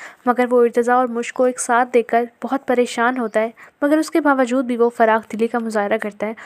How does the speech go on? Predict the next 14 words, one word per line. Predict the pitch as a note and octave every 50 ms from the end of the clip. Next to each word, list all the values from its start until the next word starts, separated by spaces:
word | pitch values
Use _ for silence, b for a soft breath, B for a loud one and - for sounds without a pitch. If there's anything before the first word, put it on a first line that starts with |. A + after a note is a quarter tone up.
| B B B B -
और | C#4+ D#4
मुश्क | D4 C4 C#4+ D4 - -
को | - D4+
अपने | C4+ C4+ B3 B3+ C4
साथ | - C4 A#3 - A3
लेकर | G#3 G#3 A#3+ A#3+
घर | A3+ A#3 G#3+ G3+
चला | G#3 G#3 G3+ G3+ G3+
जाता | G3 G3+ G3+ G3 - G3+
है। | A3+ G#3+
You | _ - - A3+
are | A3+ A3+ A3 G#3+ A3
watching | A3+ B3+ B3+ - D4 C#4+ D4 - - -
Super | A#3+ - A#3 A3+ A#3